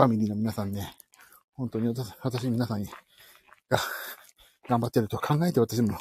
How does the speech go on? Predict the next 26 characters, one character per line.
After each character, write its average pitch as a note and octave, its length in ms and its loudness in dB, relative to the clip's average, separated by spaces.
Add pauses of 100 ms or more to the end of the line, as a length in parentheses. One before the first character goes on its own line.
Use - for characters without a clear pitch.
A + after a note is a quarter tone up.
頑 B2 160 2
張 A#2+ 60 4
っ A2+ 40 -4
て A2 100 -2
ま F#2+ 120 -4
す G2 100 -10
ん F#2+ 80 -6
で、 - 180 -6 (1800)
共 A2+ 160 -4
に G#2+ 100 -2
頑 F#2+ 160 -4
張 G#2 80 -4
り A#2 60 0
ま B2 80 -2
し - 80 -4
ょ F3 40 6
う。 - 40 -2 (2500)
お C#3 120 2
会 - 40 2
い - 20 -2
す C3+ 100 2
る B2+ 80 6
人 - 120 6
で - 80 0
す - 80 -6
か？ - 80 -4